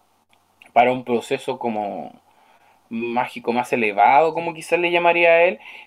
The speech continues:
pero yo diría que en realidad tiene que ver con un proceso más personal de trabajo con las cartas. Eh, y dentro de un concepto mítico o cósmico más que cotidiano. Por eso creo que se, se, se conjugan bien esos dos autores en este mazo,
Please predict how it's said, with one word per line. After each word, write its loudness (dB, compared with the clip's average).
pero 2
yo 2
diría 4
que 2
en -4
realidad 0
tiene -2
que 0
ver 0
con -2
un -4
proceso -6
más 0
personal -6
de -16
trabajo -12
con -8
las -10
cartas. -10
Eh, -4
y -8
dentro 0
de -2
un -6
concepto -2
mítico -2
o -2
cósmico 0
más -2
que -6
cotidiano. -2
Por 2
eso -4
creo 0
que -4
se, -14
se, -2
se -8
conjugan 0
bien 0
esos -8
dos 2
autores 2
en -2
este -4
mazo, -4